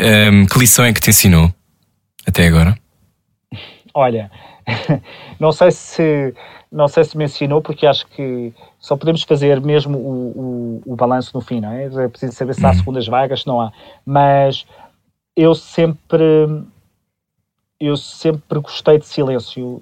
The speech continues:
Speaker 2: e de estar sozinho, eh, intercalando isso com, com muita gente. Eh, e houve um momento, eh, em que eu achei que ia adorar, ah,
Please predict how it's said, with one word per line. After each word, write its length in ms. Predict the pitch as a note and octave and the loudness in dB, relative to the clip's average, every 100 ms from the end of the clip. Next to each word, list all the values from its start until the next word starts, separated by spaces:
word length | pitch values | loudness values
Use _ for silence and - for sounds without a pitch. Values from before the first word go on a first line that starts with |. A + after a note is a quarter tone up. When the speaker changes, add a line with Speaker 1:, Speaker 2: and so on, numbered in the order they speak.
| - | -12
Speaker 2:
e 80 | A#2+ | -12
de 140 | - | -12
estar 260 | A#2+ - C#3 | -4 0 0
sozinho, 480 | - B2 A2 G2 F#2+ - _ _ _ _ | 0 -2 -4 -10 -16 -20 _ _ _ _
eh, 120 | - - | -10 0
intercalando 720 | E3 E3 D#3+ D#3 D#3 D3+ C#3 | 2 4 2 2 4 2 0
isso 240 | D#3 - - | -6 -8 -4
com, 520 | D3 C#3 C#3 C#3 C3+ _ _ _ - | -2 0 -2 -8 -14 _ _ _ -4
com 260 | C#3+ C#3 | -2 -2
muita 380 | C3 D3+ D3 - | -2 -2 -2 -2
gente. 380 | A2+ A2+ G#2+ - _ _ _ _ | -2 -6 -8 -18 _ _ _ _
Eh, 360 | - C#3 C3+ C#3 | -2 0 2 0
e 160 | D#3+ E3 | -2 2
houve 180 | F3 F3 | 2 0
um 60 | |
momento, 640 | E3+ D#3+ D#3+ D#3 E3 E3+ - | -2 -2 -4 -6 -8 -8 -6
eh, 460 | D#3 D3 C#3+ C#3 C3 C3+ B2 _ _ - | -2 0 -2 -2 -6 -10 -14 _ _ -10
em 100 | C#3+ | -4
que 80 | D#3 | 2
eu 80 | D3+ | 2
achei 300 | - D3+ D3+ | 2 0 0
que 140 | E3 | 2
ia 200 | D#3+ F3+ | 2 2
adorar, 520 | D#3 D3 C#3 B2+ C3+ D3 _ _ _ - | 2 4 4 4 0 -12 _ _ _ -8
ah, 920 | C#3 C3 B2+ B2+ B2 A#2+ A#2 A2+ G2+ | 0 2 2 0 -2 -2 -6 -10 -14